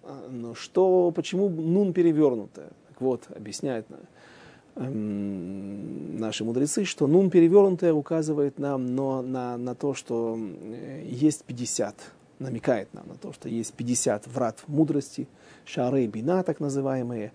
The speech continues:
и только с-, мемтет, только сорок девять дано постичь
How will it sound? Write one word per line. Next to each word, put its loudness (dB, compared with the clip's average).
и 6
только 6
с-, -2
мемтет, 6
только 0
сорок -6
девять 4
дано 4
постичь -8